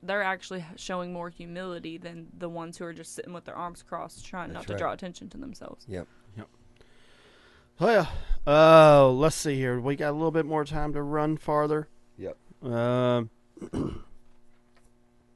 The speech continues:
Speaker 3: so he basically is telling him, "I seek not my own glory,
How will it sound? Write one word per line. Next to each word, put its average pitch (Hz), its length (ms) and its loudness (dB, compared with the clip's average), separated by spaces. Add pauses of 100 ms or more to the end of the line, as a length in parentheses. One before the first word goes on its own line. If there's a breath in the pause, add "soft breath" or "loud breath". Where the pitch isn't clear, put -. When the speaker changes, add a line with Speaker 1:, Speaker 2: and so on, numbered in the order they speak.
(140)
Speaker 3:
so 151 360 6 (400 soft breath)
he 151 120 2
basically 185 500 4
is 160 60 0
telling 147 240 4
him, 135 80 2
"I 127 80 2
seek 180 260 0
not 165 160 2
my 147 140 6
own 139 140 6
glory, 120 480 0